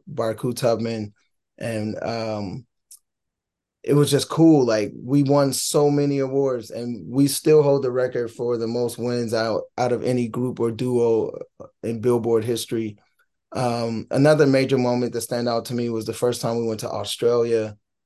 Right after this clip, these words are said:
And, um, I remember it was just, like, it was so beautiful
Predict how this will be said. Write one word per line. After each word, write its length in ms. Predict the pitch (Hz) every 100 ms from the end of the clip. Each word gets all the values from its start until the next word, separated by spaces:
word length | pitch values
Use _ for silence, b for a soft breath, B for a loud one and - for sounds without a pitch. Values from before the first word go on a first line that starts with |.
| _ _ _ -
And, 340 | 120 110 107
um, 400 | 110 110 110 107 -
I 180 | - 113
remember 460 | 110 113 110 113
it 360 | 110 - 110 110
was 180 | 107 104
just, 320 | 110 101 -
like, 380 | 104 101 85 - _ - -
it 60 | -
was 140 | 117
so 180 | - 117
beautiful 640 | 104 120 110 110 107 107